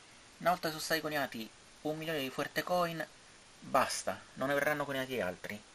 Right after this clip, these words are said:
E infatti, eh, mi sa che il valore dei Fuerte Coin salirà molto.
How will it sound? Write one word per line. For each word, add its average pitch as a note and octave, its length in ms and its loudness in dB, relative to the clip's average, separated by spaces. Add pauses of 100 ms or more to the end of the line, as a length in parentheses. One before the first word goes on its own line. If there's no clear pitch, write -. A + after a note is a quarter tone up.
(1400)
E C#3+ 600 -6
infatti, B2+ 1080 -4 (380)
eh, A#2 600 -6 (300)
mi - 100 -6
sa B2+ 200 0
che - 160 -6
il A#2+ 220 -4
valore A#2+ 540 0
dei A#2 100 -2
Fuerte A#2+ 320 -4
Coin G#2+ 640 0
salirà A2 340 -2
molto. F#2+ 640 -4